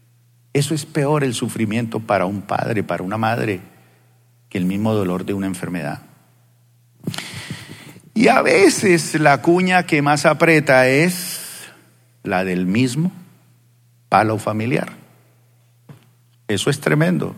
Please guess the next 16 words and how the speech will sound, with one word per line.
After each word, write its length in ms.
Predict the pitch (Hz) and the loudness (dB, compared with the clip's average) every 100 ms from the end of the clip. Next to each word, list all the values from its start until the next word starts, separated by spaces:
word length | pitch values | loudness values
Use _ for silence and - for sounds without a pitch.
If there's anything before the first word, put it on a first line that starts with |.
| - | -16
eso 120 | - 127 | -8 -6
es 100 | 147 | -2
una 400 | 180 190 180 - | 0 0 -2 -6
tragedia. 640 | - 110 113 175 - - - - - - - - | -2 0 2 0 0 -4 -10 -20 -20 -20 -20 2
Pero 160 | 185 214 | 6 8
bien, 180 | 185 120 | 8 6
para 220 | 180 196 | 6 6
terminar, 580 | 226 233 226 135 - - - - _ _ _ _ _ _ _ _ _ _ _ _ _ _ _ | 4 4 6 4 2 -12 -20 -20 _ _ _ _ _ _ _ _ _ _ _ _ _ _ _
estamos 300 | - 202 226 | 0 4 6
diciendo 640 | 185 151 156 147 156 165 160 | 4 4 4 6 6 4 4
que 340 | 151 147 147 - - - - - - - | 2 2 0 -6 -10 -12 -16 -20 -14 -2
tenemos 400 | 151 185 202 196 | 0 2 0 2
que 100 | 156 | 4
dar 600 | 143 147 - - - _ | 6 4 -2 -16 -20 _
protección 960 | - 139 139 123 - 165 185 220 - - - _ _ _ _ _ _ _ | 2 4 4 -2 0 2 4 0 -4 -14 -20 _ _ _ _ _ _ _
física, 760 | - 113 98 131 113 139 151 | -2 0 2 -2 0 0 0